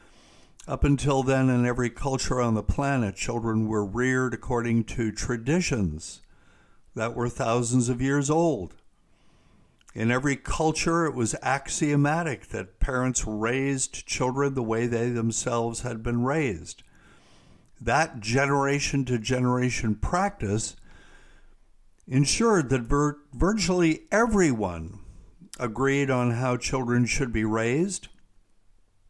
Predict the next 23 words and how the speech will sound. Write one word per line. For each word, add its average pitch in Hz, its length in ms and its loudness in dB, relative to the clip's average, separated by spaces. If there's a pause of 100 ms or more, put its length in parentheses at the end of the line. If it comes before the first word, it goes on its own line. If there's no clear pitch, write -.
(520)
and 117 160 0
that 107 120 0
child 131 360 0
rearing 120 240 0
attitudes 123 720 -2
and 107 160 -2
practices 143 720 -2
were 117 140 -2
transmitted 120 840 0
stably 127 600 -2
from 117 280 0
generation 117 760 0
to 117 160 -6
generation. 120 840 -2 (1300)
In 147 60 4
other 220 160 8
words, 190 240 6
prior 196 420 4
to 160 80 4
the 131 80 0
postmodern 139 920 4
psychological 135 960 0
parenting 123 680 2